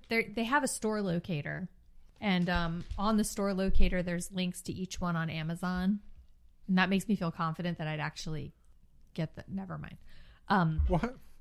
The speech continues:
Speaker 1: I don't know. Sorry.
Speaker 2: Tell the story.
Speaker 1: No.
Speaker 2: Make your point.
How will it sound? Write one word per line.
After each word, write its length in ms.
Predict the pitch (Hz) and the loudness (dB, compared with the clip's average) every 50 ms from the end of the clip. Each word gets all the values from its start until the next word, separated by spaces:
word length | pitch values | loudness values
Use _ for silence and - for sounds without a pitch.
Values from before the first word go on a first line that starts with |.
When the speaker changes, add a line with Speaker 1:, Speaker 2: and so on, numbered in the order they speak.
| - - | -6 0
Speaker 1:
I 140 | 208 180 170 | 2 2 2
don't 160 | 170 170 160 | 0 -2 -6
know. 180 | 143 - - - - - - - - - - - | -10 -10 -6 -2 0 0 0 0 -2 -8 -16 -16
Sorry. 380 | - - - - - - 214 - | -12 -8 -4 -2 0 0 0 2
Speaker 2:
Tell 280 | - 277 302 330 330 | 4 6 6 8 6
the 60 | 311 - | 4 2
story. 460 | - - 349 330 320 254 165 120 101 202 | 0 0 2 4 4 6 4 4 2 -2
Speaker 1:
No. 520 | 214 208 190 151 127 - - - - 254 - - - | -2 -2 -2 -4 -4 -8 -10 -14 -16 -16 -12 0 4
Speaker 2:
Make 200 | 269 302 294 269 | 4 6 6 6
your 80 | 311 - | 4 4
point. 360 | - 294 294 277 180 135 | 4 6 6 6 6 4